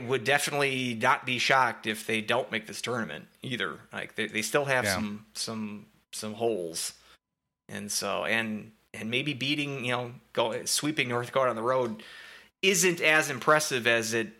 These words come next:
Speaker 1: typically has been, considering the team that North Dakota's putting on the ice these days. We shall see how it all, uh, how it all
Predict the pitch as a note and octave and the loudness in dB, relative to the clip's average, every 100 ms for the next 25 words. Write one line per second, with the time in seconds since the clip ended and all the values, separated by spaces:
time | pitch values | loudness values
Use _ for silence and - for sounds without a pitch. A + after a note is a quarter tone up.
0 | _ - C3+ A#2+ A2 A2+ A#2+ C3 A2+ G2+ | _ -4 -2 -2 -2 0 4 4 2 -4
1 | - G#2+ G#2 A2+ A2 G#2 F#2+ - A2 G2+ | -8 -8 -6 -4 -2 -2 -6 -8 -8 -8
2 | F#2+ G2 - A2 G#2+ F#2 - F2 G2 A2+ | -10 -8 -6 -4 -4 -10 -12 -8 0 2
3 | A2+ G2 F#2 G2 F#2+ F#2 F2 - - - | 2 -2 -8 -4 -2 -2 -4 -6 -10 -20
4 | _ _ _ _ _ _ _ - G2 B2 | _ _ _ _ _ _ _ -12 -4 2
5 | E3+ D#3+ E3 E3+ E3 E3+ E3 E3+ E3 D#3+ | 4 4 4 4 6 6 6 6 4 4
6 | D#3+ D#3 D#2 C3 D#3 D#3 D#3+ D#3 C#3+ | 4 2 0 2 4 4 4 2 -2